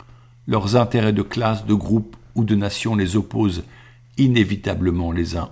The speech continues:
aux autres. Au numéro deux cent soixante-treize. En ce mois missionnaire, je vous propose de mettre en œuvre le principe même de fraternité. Nous allons chaque jour croiser des personnes avec qui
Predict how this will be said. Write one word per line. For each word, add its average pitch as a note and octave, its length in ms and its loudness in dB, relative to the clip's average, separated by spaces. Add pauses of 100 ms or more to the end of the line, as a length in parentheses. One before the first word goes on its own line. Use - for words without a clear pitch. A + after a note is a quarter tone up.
aux E2+ 180 -4
autres. - 300 -10 (1200)
Au G2+ 80 -6
numéro F2+ 640 -4
deux F2+ 240 -2
cent E2 300 -6
soixante-treize. - 880 -10 (1700)
En B2+ 80 0
ce - 140 4
mois D#3 180 8
missionnaire, C#3 420 4
je A#2 80 2
vous A2 140 4
propose A2+ 640 0
de B2 140 -2
mettre B2 340 0
en A2 160 2
œuvre A#2+ 200 2
le G#2+ 120 0
principe - 500 -6
même A#2 220 -2
de G#2 100 -2
fraternité. G2+ 880 -2 (720)
Nous A2+ 140 2
allons B2+ 200 2
chaque A#2+ 260 0
jour A#2+ 260 2
croiser A#2+ 420 2
des A2 120 4
personnes A2 400 -2
avec G2 220 0
qui B2 280 -4